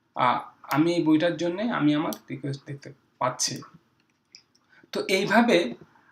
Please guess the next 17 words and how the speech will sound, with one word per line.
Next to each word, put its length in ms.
আমরা 720
ইন্টারলাইব্রেরি 680
লোনের 280
মাধ্যমে 600
আমরা, 440
আহ, 280
যে 160
কোনো 480
বই 380
ধার 240
করতে 300
পারি। 280
এবং 420
বইটি 640
কতদিন 460
পৌঁছতে 560
লাগবে? 540